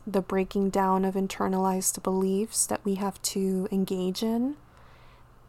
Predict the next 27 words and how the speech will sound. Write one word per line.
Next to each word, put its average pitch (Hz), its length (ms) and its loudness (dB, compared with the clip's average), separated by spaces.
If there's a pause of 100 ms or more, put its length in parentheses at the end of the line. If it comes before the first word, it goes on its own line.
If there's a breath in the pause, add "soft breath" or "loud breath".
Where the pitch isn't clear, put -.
And 208 460 2
there 202 220 4
is 202 220 2
the 196 120 -2
candid 196 760 -2
observation 202 920 0
of 196 160 -2
what 202 160 2
effect - 480 2
these 208 180 -2
beliefs 190 460 0
are 185 80 -4
having 202 420 0
on 202 140 -2
us - 260 -4
today. 202 480 -2 (140)
Are 196 80 2
they 196 140 2
hindering 240 580 2
us? 240 260 2
Are 196 100 0
they 190 280 -2
aiding 196 360 2
us 233 200 2
in 233 100 0
any 233 220 2
way? 226 400 0